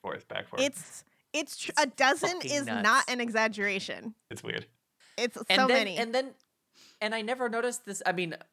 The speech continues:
Speaker 3: you know, just 'cause I've never, p-, I guess, not paid that close of attention, but, like, he is, he is literal-, on his last one to two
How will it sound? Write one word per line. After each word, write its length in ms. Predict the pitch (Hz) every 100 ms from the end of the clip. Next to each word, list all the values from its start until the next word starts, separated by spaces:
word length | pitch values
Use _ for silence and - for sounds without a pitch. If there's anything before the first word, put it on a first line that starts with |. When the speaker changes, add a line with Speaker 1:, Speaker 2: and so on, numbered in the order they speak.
| -
Speaker 3:
you 100 | -
know, 60 | 147
just 180 | 117 -
'cause 100 | 147
I've 160 | 143 120 - - _ _ -
never, 180 | 147 143
p-, 120 | -
I 60 | 135
guess, 220 | 151 -
not 220 | 143 135 -
paid 160 | 147
that 120 | 131 123 - _
close 300 | - 156 147
of 100 | 123
attention, 360 | 127 185 240 156
but, 140 | 151
like, 200 | 147 135
he 320 | - 202 220
is, 360 | 165 123 - - _ _ _ _
he 160 | - 233
is 180 | 165 110
literal-, 480 | 110 143 247 185 123
on 140 | 135
his 260 | 143 196 160
last 640 | 123 151 190 196 - - _ _ _ _ -
one 320 | 120 139 170
to 120 | 156
two 480 | 143 - 175 170